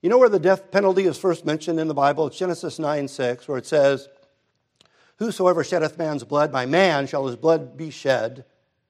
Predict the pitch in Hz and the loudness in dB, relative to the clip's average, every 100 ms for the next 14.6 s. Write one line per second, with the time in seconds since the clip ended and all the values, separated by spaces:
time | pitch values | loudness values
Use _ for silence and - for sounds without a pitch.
0 | _ 143 147 151 120 147 240 247 185 151 | _ -8 -8 -8 -12 -6 0 0 0 -2
1 | 151 165 160 _ - 170 208 180 - 190 | 0 -2 -4 _ -6 2 2 0 -4 -4
2 | 165 156 135 135 139 156 139 107 _ _ | -4 0 2 0 0 0 0 -2 _ _
3 | - 127 139 135 202 - 160 - 123 87 | -8 -6 -4 -6 -8 -10 -16 -12 -14 -14
4 | - 120 110 107 104 101 85 _ _ _ | -20 -18 -16 -16 -18 -20 _ _ _ _
5 | _ _ _ _ _ _ _ _ _ _ | _ _ _ _ _ _ _ _ _ _
6 | _ - 190 269 339 165 165 160 156 196 | _ -6 -4 2 2 2 -2 -2 -6 -8
7 | 185 135 220 262 170 - 196 175 - - | -8 -10 -8 -6 -6 -6 -4 -4 -6 -20
8 | - 196 160 147 131 214 - 131 120 - | -10 -6 -6 -6 -6 -6 -4 -8 -8 -16
9 | - 160 185 170 - - 240 226 175 147 | -12 -8 -4 -4 -6 -2 -2 -2 -6 -6
10 | - 208 147 127 117 165 135 127 - - | -8 -8 -6 -8 -10 -10 -8 -10 -14 -14
11 | 147 107 95 _ _ 107 - 110 92 _ | -14 -14 -20 _ _ -20 -18 -20 -20 _
12 | _ _ _ _ _ _ _ _ _ _ | _ _ _ _ _ _ _ _ _ _
13 | _ _ _ _ _ _ - 220 208 180 | _ _ _ _ _ _ -2 -2 -2 -10
14 | 143 185 196 - 127 | -4 -4 -4 -8 -14